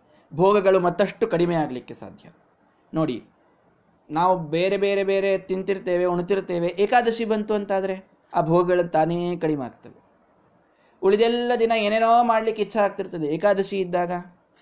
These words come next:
ಅಷ್ಟ್ಯಾವುದೂ ನಾವು ಮಾಡುವುದಿಲ್ಲ. ಏನೋ ನಿತ್ಯದಲ್ಲಿ ಏನೇನೋ ಹಾಡು ಕೇಳ್ತಾ ಇರ್ತೇವೆ. ಈಗ ನಮ್ಮ ಜನರೇಷನ್ದವ್ರಿಗೆಲ್ಲ ಅದು ಬಹಳ ಕಾಮನ್, ಅದು ಏನೋ ಹಾಡುಗಳನ್ನು ಕೇಳ್ತಾ ಕೂಡೋದು.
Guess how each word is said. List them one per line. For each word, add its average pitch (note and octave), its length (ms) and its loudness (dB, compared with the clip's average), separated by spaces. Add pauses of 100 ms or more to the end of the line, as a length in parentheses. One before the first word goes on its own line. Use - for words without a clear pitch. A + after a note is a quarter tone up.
(120)
ಅಷ್ಟ್ಯಾವುದೂ D#3+ 580 0
ನಾವು E3 240 -2
ಮಾಡುವುದಿಲ್ಲ. C#3 600 -6 (260)
ಏನೋ E3+ 180 0
ನಿತ್ಯದಲ್ಲಿ F#3+ 480 0
ಏನೇನೋ F#3+ 220 -2
ಹಾಡು F3+ 260 0
ಕೇಳ್ತಾ F3 280 -2
ಇರ್ತೇವೆ. D#3+ 380 -4
ಈಗ C#3 120 -8
ನಮ್ಮ D3+ 200 -2
ಜನರೇಷನ್ದವ್ರಿಗೆಲ್ಲ D3+ 840 -2
ಅದು C#3 160 -4
ಬಹಳ C3 300 -6 (1040)
ಕಾಮನ್, A#3+ 340 2
ಅದು C#3 160 -4
ಏನೋ A3+ 520 -4
ಹಾಡುಗಳನ್ನು F#3+ 480 2
ಕೇಳ್ತಾ E3+ 380 0
ಕೂಡೋದು. D3 560 -6